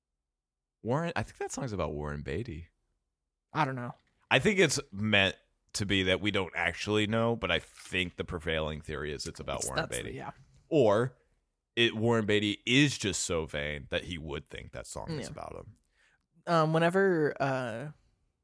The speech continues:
Speaker 2: oh, John
Speaker 1: Leguizamo.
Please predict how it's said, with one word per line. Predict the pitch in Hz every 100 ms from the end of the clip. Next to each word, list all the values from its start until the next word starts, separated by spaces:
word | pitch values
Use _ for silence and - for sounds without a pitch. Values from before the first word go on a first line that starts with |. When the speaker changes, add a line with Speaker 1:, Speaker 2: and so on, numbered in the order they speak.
| _ 143
Speaker 2:
oh, | 139 135 139 - - - _ _ _ _ -
John | 143 143 143 143 143 143 139 143 _ _
Speaker 1:
Leguizamo. | 87 78 80 69 67 67